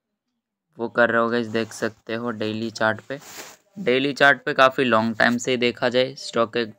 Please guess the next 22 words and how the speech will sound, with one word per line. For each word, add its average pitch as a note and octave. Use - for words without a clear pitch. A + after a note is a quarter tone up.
बहुत A2
बेहतरीन A#2
रिटर्न A2+
देता A2+
हुआ A#2
देखने A#2
को A2
मिल G#2+
रहा A#2
है। -
न्यूज़ C3
की D3
वजह C#3+
से C#3+
देखा C3+
जाए C#3+
स्टॉक B2
पे C3
थोड़ा B2+
फॉल A#2
आया -
था, B2